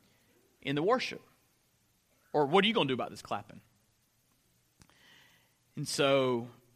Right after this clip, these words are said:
I s-, uh, kinda took me back for a minute. I said, "Well, do you really wanna talk about that right now?" He said, "No, just wanna let you know I'm, I'm concerned about the clapping."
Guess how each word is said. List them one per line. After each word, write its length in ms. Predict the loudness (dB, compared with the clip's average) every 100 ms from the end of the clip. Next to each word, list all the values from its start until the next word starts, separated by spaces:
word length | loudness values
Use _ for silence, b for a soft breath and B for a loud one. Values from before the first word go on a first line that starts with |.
| _ _ _
I 80 | -8
s-, 200 | -8 -8 -16 -14
uh, 120 | -14 -10
kinda 200 | -8 -6
took 120 | -6
me 80 | -6
back 180 | -4 -6
for 80 | -6
a 20 |
minute. 200 | -10 -10
I 40 |
said, 260 | -8 -8 -6
"Well, 220 | -8 -12 -16 _ _ _ _ _ _ _ _ _ _ _
do 100 | -8
you 80 | -2
really 120 | -2
wanna 160 | -2 -4
talk 140 | -4
about 140 | -2
that 100 | -2
right 180 | -2 -2
now?" 280 | -4 -8 -12 _ _ _ _ _ _ _ _ _ _ _
He 60 | -4
said, 120 | 4
"No, 320 | 8 10 8 2
just 120 | -6
wanna 120 | -2
let 160 | 0 2
you 80 | 4
know 80 |
I'm, 180 | 4 2
I'm 140 | -2 -4
concerned 220 | -4 -4
about 160 | -4
the 60 | -6
clapping." 440 | 2 2 2 -8